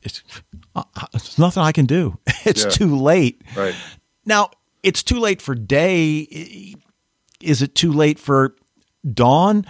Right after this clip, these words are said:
Speaker 1: Or does that not matter? Because we've already been down this road that
Speaker 2: Right.
Speaker 1: with the, with the marriage, that Dawn will never sit in the middle chair.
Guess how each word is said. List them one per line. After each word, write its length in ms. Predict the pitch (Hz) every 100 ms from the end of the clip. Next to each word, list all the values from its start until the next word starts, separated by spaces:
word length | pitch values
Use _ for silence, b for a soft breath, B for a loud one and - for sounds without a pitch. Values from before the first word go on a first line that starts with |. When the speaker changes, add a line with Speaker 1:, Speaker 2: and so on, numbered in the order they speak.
| B B B -
Speaker 1:
Or 160 | 165 202
does 160 | 180
that 200 | 170 156
not 280 | - 139 -
matter? 680 | 135 127 165 226 139 78 - _ _ _ _ _ _ _ _
Because 680 | 185 151 - 160 151 135 - -
we've 240 | 131 131
already 240 | 147 147
been 180 | 123 139
down 340 | 120 147 170 156
this 220 | 131 -
road 480 | 113 139 202 170 117
that 100 | 120
Speaker 2:
Right. 100 | 107
Speaker 1:
with 220 | 127 -
the, 280 | 127 123 117 B B B
with 260 | - 127 -
the 120 | 120
marriage, 800 | 107 107 135 180 131 127 120 - b b b
that 320 | 127 123 123
Dawn 380 | 113 117 123 131
will 100 | 127
never 340 | 120 120 117 117
sit 280 | - 147
in 80 | 127
the 60 | 131
middle 240 | 135 143
chair. 400 | - 185 190 -